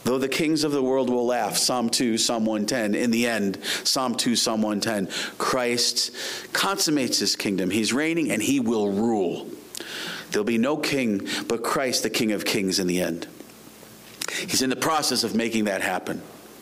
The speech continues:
Look at his resurrection as the truth and sign of that, and as the first fruits of what is yours in him and his kingdom.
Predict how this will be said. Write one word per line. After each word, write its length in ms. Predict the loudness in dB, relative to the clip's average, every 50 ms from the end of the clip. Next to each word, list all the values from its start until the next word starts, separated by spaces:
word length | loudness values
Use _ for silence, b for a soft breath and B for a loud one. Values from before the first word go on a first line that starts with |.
| -20 -20 -20 -20 -18 -16 B B B B B B B B B B
Look 260 | 2 2 2 2 2
at 80 | 2 0
his 200 | 2 0 0 0
resurrection 760 | 0 0 0 0 0 2 2 0 0 0 0 0 0 -2 -2
as 220 | -2 -2 -2 -2 -2
the 100 | -2 0
truth 500 | 0 0 2 2 2 2 0 0 -2 -2
and 120 | 0 0
sign 360 | 2 0 0 0 0 0 0 -2
of 100 | 0 0
that, 280 | 0 0 0 -2 -4 -6 -10 -14 -14 -16 B B B B B B B B B B B 0
and 100 | 0 0
as 120 | 0 -2
the 80 | -2 0
first 360 | 0 0 0 0 0 0 0
fruits 260 | 2 0 0 0 0
of 120 | 0 0
what 120 | 0 0 0
is 140 | 2 2 2
yours 280 | 2 2 2 2 0
in 80 | 0 0
him 280 | 2 2 2 2 2
and 80 | 2 2
his 160 | 2 0 0
kingdom. 440 | 0 0 -2 0 0 -2 -2 -4